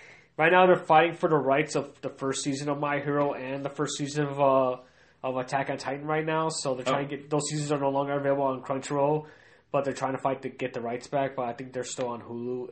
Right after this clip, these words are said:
Speaker 1: and
Speaker 2: Yeah, uh, yeah, uh,
Speaker 1: So, like,
Speaker 2: Titan
Speaker 1: if I wanna go
Speaker 2: is,
Speaker 1: back
Speaker 2: yeah.
Speaker 1: and watch, you know, My Hero Academia, like, the first season, I can go on Hulu to watch it. Luckily, I have Hulu as my backup. But yeah, My Hero Academia, definitely recommend it. Can't wait. Two Heroes, the film, it's coming out next month.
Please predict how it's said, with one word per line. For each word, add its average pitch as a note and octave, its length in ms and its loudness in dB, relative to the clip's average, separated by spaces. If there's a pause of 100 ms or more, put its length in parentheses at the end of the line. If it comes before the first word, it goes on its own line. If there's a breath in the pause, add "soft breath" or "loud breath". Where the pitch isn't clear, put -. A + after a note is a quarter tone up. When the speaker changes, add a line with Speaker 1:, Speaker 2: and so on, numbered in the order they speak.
Speaker 1:
and A2 420 -16 (140)
Speaker 2:
Yeah, D3 240 2
uh, D3+ 280 -4
yeah, C#3 260 4
uh, G2 380 2
Speaker 1:
So, D#3 280 8
like, E3+ 220 10
Speaker 2:
Titan F3 100 8
Speaker 1:
if F3 60 6
I F#3 60 12
wanna F#3+ 160 10
go F#3 100 10
Speaker 2:
is, D3 60 6
Speaker 1:
back F3 180 12
Speaker 2:
yeah. F3+ 60 6
Speaker 1:
and D#3+ 80 0
watch, D#3+ 300 4
you D#3 60 4
know, D3 60 2
My C#3+ 120 4
Hero D#3 140 6
Academia, C#3 480 2
like, C3 140 4
the B2 60 -4
first C3+ 300 -4
season, C3+ 220 -4
I B2+ 60 0
can B2 120 -14
go A#2+ 200 -2
on G#2+ 200 -10 (120)
Hulu A#2 240 -10
to G#2+ 60 -10
watch G2 320 -10
it. G#2+ 60 -14
Luckily, A#2+ 380 -8
I G2 100 -6
have A2 140 -6
Hulu A2+ 220 -10
as A2 100 -14
my G2+ 100 -14
backup. G#2 520 -8 (380 loud breath)
But E3+ 120 6
yeah, C3+ 180 8
My D3+ 120 6
Hero F#3+ 160 8
Academia, E3 380 6
definitely D#3 360 2
recommend D3 420 4
it. C3+ 120 2
Can't C3+ 160 -4
wait. D3+ 280 2
Two F3+ 160 0
Heroes, E3 540 8
the D3 100 2
film, D#3 440 4 (500 soft breath)
it's - 120 -16
coming D3+ 240 2
out C3+ 300 4
next C#3 280 0
month. C#3 260 0